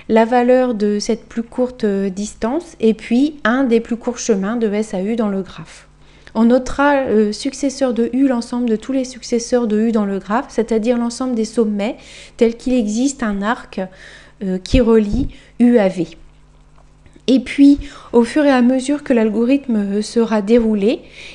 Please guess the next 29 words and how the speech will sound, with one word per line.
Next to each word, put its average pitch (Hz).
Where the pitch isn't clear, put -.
il 214
y 202
a 214
un 240
certain 269
nombre 254
de 226
notions 233
dont 233
la 202
valeur 240
va 208
changer 262
au 226
cours, 269
euh, 214
de, 202
de 226
l'algorithme. 220
Pour 254
un 247
sommet 262
U, 247
on 233
va 226
appeler 233
P 294
de 247
U 254